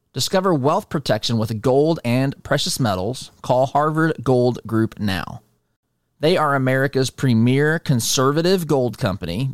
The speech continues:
B B B approved, and carry five-star ratings.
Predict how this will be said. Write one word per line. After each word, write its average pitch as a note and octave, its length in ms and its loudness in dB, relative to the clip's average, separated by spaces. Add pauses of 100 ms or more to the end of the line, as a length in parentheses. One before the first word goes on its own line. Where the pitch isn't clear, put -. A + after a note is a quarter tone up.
B C#3 180 2
B D#3+ 200 0
B D3+ 180 2
approved, A2 560 0
and A2+ 180 -2
carry C#3 400 0
five-star C3 1000 0
ratings. G2 640 -6